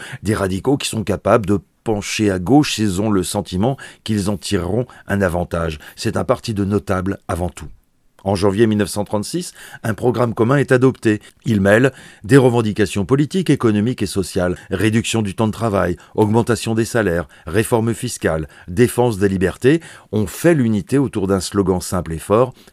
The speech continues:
pour le pain, la paix et la liberté. Au premier tour, fin avril, chaque organisation présente ses candidats. Les résultats traduisent une forte poussée de la gauche. Avec trois cent mille voix de plus qu'en mille neuf cent trente-deux,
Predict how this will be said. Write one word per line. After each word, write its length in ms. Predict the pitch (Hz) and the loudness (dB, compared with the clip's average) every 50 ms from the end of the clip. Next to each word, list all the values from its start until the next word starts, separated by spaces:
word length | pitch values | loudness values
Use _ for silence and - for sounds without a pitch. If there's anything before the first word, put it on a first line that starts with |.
| _ _ _ | _ _ _
pour 240 | - 170 180 143 110 | 2 4 4 4 4
le 120 | 95 85 | 2 0
pain, 340 | - - 98 90 101 117 - _ _ _ _ - | 0 -2 -2 -2 -2 -4 -6 _ _ _ _ -2
la 160 | 104 110 92 | 0 0 0
paix 260 | - - 80 80 85 - - _ _ _ _ - | -2 -4 -6 -6 -6 -8 -10 _ _ _ _ 0
et 80 | 127 | 2
la 120 | 110 107 95 | 4 4 2
liberté. 540 | 92 87 78 80 - - - 76 67 69 - _ _ _ _ _ _ _ _ _ | 0 0 -4 -6 -6 -8 -14 -18 -18 -18 -20 _ _ _ _ _ _ _ _ _
Au 80 | 101 101 | -2 0
premier 320 | - - 104 101 110 117 | 0 2 0 2 2 2
tour, 260 | - - 170 190 156 - | 2 4 4 4 4 4
fin 180 | - 98 87 | 0 -2 0
avril, 360 | 87 90 85 104 139 156 151 - - - - _ | 0 0 0 0 0 -2 -2 -4 -8 -16 -20 _
chaque 320 | - - - 170 165 - 143 | -12 -2 0 0 2 4 2
organisation 640 | 120 101 104 101 95 95 80 92 85 - - 147 139 | 2 4 4 2 2 2 0 -2 -4 -2 -2 -4 -4
présente 380 | - - 98 92 107 131 135 | -2 -4 -2 -2 0 -2 -2
ses 160 | - - 95 - | -4 -6 -8 -6
candidats. 500 | - 127 127 110 98 87 76 82 73 - - - - - | -4 -2 -2 -2 -2 -4 -4 -8 -10 -12 -18 -20 -12 -4
Les 120 | 90 98 | 0 0
résultats 460 | 101 90 101 85 92 87 80 - 123 123 | 2 2 2 -2 -2 -4 0 0 0 0
traduisent 460 | - - 95 90 95 123 131 - - | 0 -4 -4 -2 -2 -2 -2 -2 -4
une 180 | 101 92 90 | -4 -4 -4
forte 380 | 82 - - 143 131 - - 101 | -4 -2 -2 -2 -2 -2 -8 -12
poussée 340 | 82 - 95 87 - 139 127 | -12 -10 -10 -6 -4 -2 -2
de 80 | 95 | 0
la 80 | 101 101 | 0 0
gauche. 300 | 87 85 87 82 - - - - - - | 0 0 -2 -2 -4 -8 -14 -18 -8 -6
Avec 240 | 87 98 101 101 | -2 0 0 0
trois 240 | - - - 117 123 | -2 -2 -2 -2 -2
cent 160 | - - 123 | 0 -2 -2
mille 200 | 110 113 117 107 | 0 0 0 0
voix 180 | 92 101 110 104 | 0 2 2 2
de 80 | 101 104 | 2 0
plus 280 | 85 - 113 110 92 | -2 -2 -4 -4 -2
qu'en 120 | - 95 90 | -2 -4 -2
mille 120 | 95 95 | -2 0
neuf 120 | 101 101 | -2 -2
cent 160 | - - 110 - | -2 -4 -6 -6
trente-deux, 380 | - 131 135 143 143 175 165 | -4 -4 -2 2 2 2 0